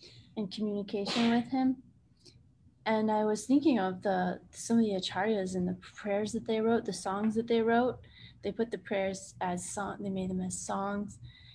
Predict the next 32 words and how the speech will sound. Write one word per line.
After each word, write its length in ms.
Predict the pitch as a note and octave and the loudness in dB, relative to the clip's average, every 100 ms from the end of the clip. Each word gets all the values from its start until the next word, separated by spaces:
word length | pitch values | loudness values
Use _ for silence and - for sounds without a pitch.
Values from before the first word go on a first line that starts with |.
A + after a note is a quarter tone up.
| - - | -20 -8
and 180 | G3+ | -4
how 440 | G3 G3 F#3+ G3 - - | -2 -2 -4 -6 -10 -12
it's 140 | F#3 | -10
said 260 | - G3+ G3 | -4 -4 -2
that 140 | G3 | -2
in 120 | F#3+ | 0
the 60 | G3+ | -2
spiritual 460 | F#3 G#3 F#3+ G3 F#3+ | -4 -8 -8 -8 -4
world, 260 | F#3 F#3 | -4 -4
every 380 | - F#3 F3+ F3+ - - - _ - - _ | -4 -2 -2 -4 -8 -20 -20 _ -20 -20 _
song, 420 | - - G3 G3 - | -10 -6 -4 -6 -8
every 360 | - - G#3 A3 | -8 -4 0 0
word 240 | G#3+ G#3+ | 2 0
is 100 | G3 | 0
a 60 | F#3 | -4
song. 680 | - - G3 F#3+ G#3+ B3+ - - - _ - _ - - - - - - - | -4 -2 0 0 4 4 2 -10 -18 _ -20 _ -20 -20 -20 -20 -20 -20 -20
So, 460 | - - A3 G#3 G3+ | -14 2 2 4 0
um, 460 | G#3+ G3 F#3+ F#3 F#3 - _ _ _ _ - - | -2 0 0 -2 -4 -16 _ _ _ _ -20 -10
yeah, 500 | G#3 A3 A#3+ G#3 F#3 | 0 4 4 4 0
I, 280 | G3 G#3 G3+ - | 0 -2 -2 -2
I 120 | G3+ | -2
just, 400 | G#3+ G#3+ - - - - | -2 -4 -10 -10 -12 -12
some 260 | - A#3+ | 0 2
of 60 | A#3+ | 4
these 220 | A3 F#3+ | 2 0
prayers 380 | - G#3+ A3 A3 | -6 -2 -2 -2
that 140 | G3+ | -2
are 120 | G3 | -2
written 260 | G3+ G3+ G#3 | 0 0 0
by 140 | F#3+ | -2
the 300 | F#3+ F#3+ F#3 F3+ - - - - _ | -2 -2 -4 -6 -18 -20 -20 -20 _
saints 580 | - G#3+ G3+ G3+ - | -8 -4 -4 -6 -12